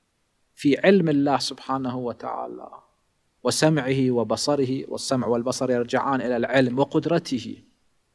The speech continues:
بل يحتاج إليه وهو ذو الطول، يعني ذو المنة على الخلق. لا إله إلا هو العزيز الحكيم. أما قول الواصفين هؤلاء المجسمة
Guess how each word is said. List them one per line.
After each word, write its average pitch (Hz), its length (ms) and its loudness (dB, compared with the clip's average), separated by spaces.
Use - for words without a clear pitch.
بل 156 200 4
يحتاج 156 460 0
إليه 131 360 0
وهو 131 320 4
ذو 127 140 -2
الطول، 180 640 6
يعني 110 260 -4
ذو 110 140 -2
المنة 139 440 4
على 113 340 -2
الخلق. 110 560 -10
لا 135 220 4
إله 120 360 0
إلا 117 200 -4
هو 113 220 -2
العزيز 113 580 -4
الحكيم. - 480 -12
أما 240 360 6
قول 226 340 6
الواصفين 170 1300 2
هؤلاء 117 520 -2
المجسمة 123 840 -2